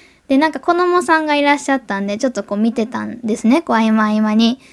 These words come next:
なんかあんまり聞こえなかったんで、声が。日本人かどうかっていうのがはっきり判断できなくて。じゃあ、そのですね、子供が私のとこに来たのかな？なんかと、こちら辺まで来たりして、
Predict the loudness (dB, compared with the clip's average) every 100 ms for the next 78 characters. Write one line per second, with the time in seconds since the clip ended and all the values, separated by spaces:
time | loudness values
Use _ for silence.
0 | -20 _ 0 2 4 2 2 -2 -6 -2
1 | 0 0 0 -2 -6 -8 -8 -6 -4 -4
2 | -2 2 4 6 4 4 0 0 0 0
3 | 0 -4 -6 -10 -10 -6 -8 -6 -6 -4
4 | -4 0 2 4 2 2 4 4 2 -4
5 | -8 -8 _ _ _ _ _ 2 4 6
6 | 4 2 0 0 2 2 2 2 2 0
7 | -6 _ _ _ 0 4 4 6 6 4
8 | 0 _ _ 0 2 4 2 0 2 -2
9 | -2 -2 -2 -2 -2 -2 -2 -2 -2 -2
10 | -2 -6 -6 -8 -6 -8 -4 0 2 4
11 | 6 6 4 -2 -2 0 0 -2 -4 0
12 | 2 0